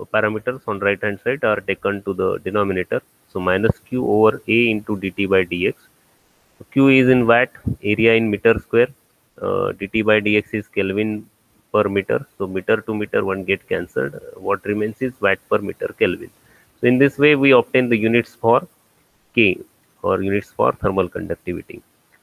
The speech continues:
So it is a physical property of any material which indicates the ability of material to conduct the heat. That is ability of any material that, uh, <clears throat> so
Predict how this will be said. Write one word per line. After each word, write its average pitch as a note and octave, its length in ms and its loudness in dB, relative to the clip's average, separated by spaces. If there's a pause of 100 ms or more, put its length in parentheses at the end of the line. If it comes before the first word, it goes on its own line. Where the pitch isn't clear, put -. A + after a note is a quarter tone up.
(680)
So D3+ 200 2
it C#3 140 -4
is C#3+ 120 -2
a - 80 -4
physical D3 360 0 (100)
property B2+ 420 2 (100)
of A2 160 -4
any C3 120 -2
material F#2 560 -4 (180)
which G2+ 200 -8
indicates B2 500 -2
the A#2+ 80 4 (100)
ability B2+ 480 2
of A#2+ 120 0 (100)
material A#2 440 2
to C#3+ 60 -4 (100)
conduct A2 320 0 (100)
the G#2+ 140 2
heat. F2+ 160 -6 (720)
That G#2+ 200 -10
is - 40 -10 (540)
ability A#2+ 420 0
of A#2 180 2
any C3 200 0
material A2 540 0 (240)
that, G2+ 200 0 (220)
uh, F#2+ 160 -4 (560)
<clears throat> - 480 -10
so B2+ 100 -4